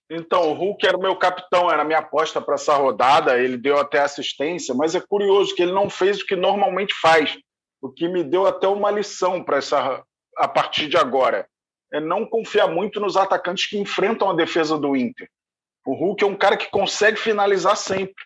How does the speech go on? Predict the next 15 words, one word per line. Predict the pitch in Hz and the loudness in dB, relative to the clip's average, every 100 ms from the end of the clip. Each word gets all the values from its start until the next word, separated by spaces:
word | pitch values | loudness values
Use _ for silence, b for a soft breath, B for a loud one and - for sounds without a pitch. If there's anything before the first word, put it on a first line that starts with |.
| _ _ _ _ - | _ _ _ _ -6
e | 170 | 0
nesse | 220 240 | 2 2
jogo, | - 220 220 | 0 0 0
simplesmente, | 170 - 247 247 226 226 233 247 | -8 -6 -4 -2 -2 0 0 0
ele | 247 | 0
não | 214 214 277 277 | 2 2 2 0
conseguiu | 240 247 220 175 226 | -2 -2 -4 -4 -4
finalizar. | - 220 208 233 185 180 - - _ _ _ | -2 0 0 0 2 2 2 -6 _ _ _
Mostra | 131 170 - 190 | 0 2 2 0
a | |
força | - 185 190 196 | 0 -2 0 -2
da | 180 175 | 0 0
defesa | 185 - 180 165 | 0 0 -2 -2
do | |
Internacional. | 175 - 170 175 - 190 160 190 | -4 0 0 0 0 2 2 2